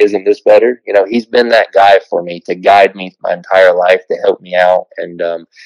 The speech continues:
I definitely wouldn't have made it here to the top step,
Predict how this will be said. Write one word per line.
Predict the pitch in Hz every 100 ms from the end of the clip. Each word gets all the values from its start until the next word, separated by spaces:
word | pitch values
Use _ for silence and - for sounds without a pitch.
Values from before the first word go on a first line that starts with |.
| - _ -
I |
definitely | 110 117 117 107
wouldn't | 101 90
have | 95
made | 98
it | 85
here | 90 95
to | 90 _
the | -
top | - 85
step, | - - 90